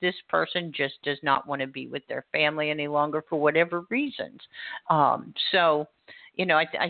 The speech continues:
think a lot of the general public misunderstands how that operates.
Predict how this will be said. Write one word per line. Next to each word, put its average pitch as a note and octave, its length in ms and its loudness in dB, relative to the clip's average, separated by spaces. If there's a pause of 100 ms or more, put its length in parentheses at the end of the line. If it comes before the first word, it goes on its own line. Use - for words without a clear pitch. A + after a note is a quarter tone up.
think G#3 180 0
a G#3 60 4
lot F3 320 4
of E3 220 2
the D3 100 0 (100)
general D#3 280 -2
public D3+ 560 -4
misunderstands D#3 1120 -2
how D#3 220 4
that C#3+ 320 0 (100)
operates. C3 640 -2